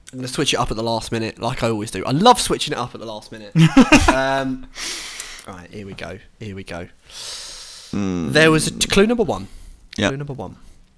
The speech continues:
Speaker 1: There was a two-year delay when they were building me because they had to take extra care to map out my terrain.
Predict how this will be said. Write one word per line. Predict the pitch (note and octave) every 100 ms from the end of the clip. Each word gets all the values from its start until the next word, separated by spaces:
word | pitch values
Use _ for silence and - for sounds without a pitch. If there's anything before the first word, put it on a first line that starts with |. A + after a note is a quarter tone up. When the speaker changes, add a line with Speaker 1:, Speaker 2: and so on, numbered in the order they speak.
| _ _ - - -
Speaker 1:
There | C#3+ C#3+ D#3+ F3
was | E3 B2+ A2+ F2 - - - -
a | B2 B2 B2 -
two-year | - - G#3 G3+ G3 G3 F#3 E3 D#3 D3+ E3 G3 E3 F2+ D#2+ - - _ _ -
delay | B2+ B2 C3+ C3 E2 - - - _ _ _ _
when | - A#2+
they | A2+
were | A2 A2
building | - B2+ B2+ A#2+ C#2+ -
me | C#2+ - D#3+ - _ - -
because | - B2+ - F3 A2+ C#2 E2 - - - _ _ _ _ _ -
they | -
had | A#2+ C#3+
to | -
take | D3+ C#3+ D#3
extra | F3+ - D3+
care | - C3+ F#2 E2+
to | B2+
map | A#2 B2 B2+ B2+ -
out | A#2+ G2 - -
my | A2 G#2+
terrain. | - - B2 C3 B2+ F#2+ D#2+ F2+